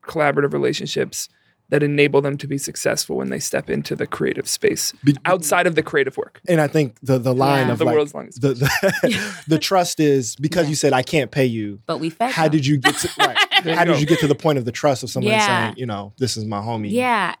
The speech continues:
Speaker 3: Time. I don't ask a lot of people if I don't know them or if they don't want to, like, meet me halfway, like, anyways. And, and so to be able to get that, I guess it's, like, time and trust, right?
Speaker 2: Mm-hmm.
Speaker 3: They know I'm not gonna waste their time. They know I'm not gonna, um,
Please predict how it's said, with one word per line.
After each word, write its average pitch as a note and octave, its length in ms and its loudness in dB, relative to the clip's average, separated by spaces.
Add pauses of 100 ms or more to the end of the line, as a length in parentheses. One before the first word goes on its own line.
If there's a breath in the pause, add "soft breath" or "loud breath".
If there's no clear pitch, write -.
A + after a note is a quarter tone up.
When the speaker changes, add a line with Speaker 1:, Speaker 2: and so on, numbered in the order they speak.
Speaker 3:
Time. A#3 680 -4
I F#3 60 0
don't G#3+ 160 2
ask F#3 260 0
a F3+ 60 2
lot E3 240 4
of D#3+ 140 -6
people D3+ 500 -2
if D#3 140 -2
I D3+ 80 2
don't C#3 240 -2
know C#3+ 200 -2
them F2+ 440 -12 (400)
or F3+ 140 6
if F3 100 4
they F#3+ 120 6
don't E3+ 260 2
want D#3+ 320 2
to, E3+ 140 0
like, C3+ 360 -2 (640)
meet E3+ 300 -2
me C#3+ 340 2
halfway, B2 680 -6
like, C#3+ 200 -4
anyways. C#3 380 -2
And, F#3 200 2
and F3+ 120 -2
so F3 380 0
to - 80 -8
be F#3 80 2
able F3 100 4
to E3 60 0
get E3 160 -2
that, C#3+ 140 0
I D3 60 -2
guess D#3+ 180 -4
it's, C3+ 100 -10
like, C#3 100 -8
time C#3 280 -4
and C3 120 -4
trust, - 380 -4
right? B2 260 -2
Speaker 2:
Mm-hmm. A2 140 -4 (260 loud breath)
Speaker 3:
They F3 120 2
know F3 240 2
I'm E3 120 2
not D#3+ 140 2
gonna D#3+ 160 0
waste D3+ 240 -2
their D3 100 -4
time. C#3+ 360 -2
They C#3 100 -2
know C#3+ 300 2
I'm C#3+ 120 0
not C3+ 160 0
gonna, C3 400 -6
um, A2+ 500 -4